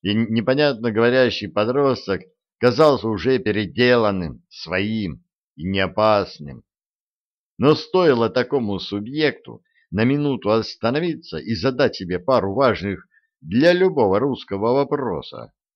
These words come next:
как шелуха слетала! Такой русский инстинктивно находил верный путь и правильные ответы, либо умирал, но прежним,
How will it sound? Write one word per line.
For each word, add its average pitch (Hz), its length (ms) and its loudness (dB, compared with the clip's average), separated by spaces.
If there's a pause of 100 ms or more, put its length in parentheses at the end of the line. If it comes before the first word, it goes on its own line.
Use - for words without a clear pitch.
(400)
как 104 260 -4
шелуха 107 480 -4
слетала! 135 760 -2 (800)
Такой 127 300 4
русский 127 680 -2 (220)
инстинктивно 120 1000 -2
находил 120 420 0
верный 104 420 0
путь 160 280 -4
и 98 60 -4
правильные 104 600 -2
ответы, 95 600 -4 (460)
либо 127 360 0
умирал, 123 800 2 (400)
но 92 180 -2
прежним, 90 840 -2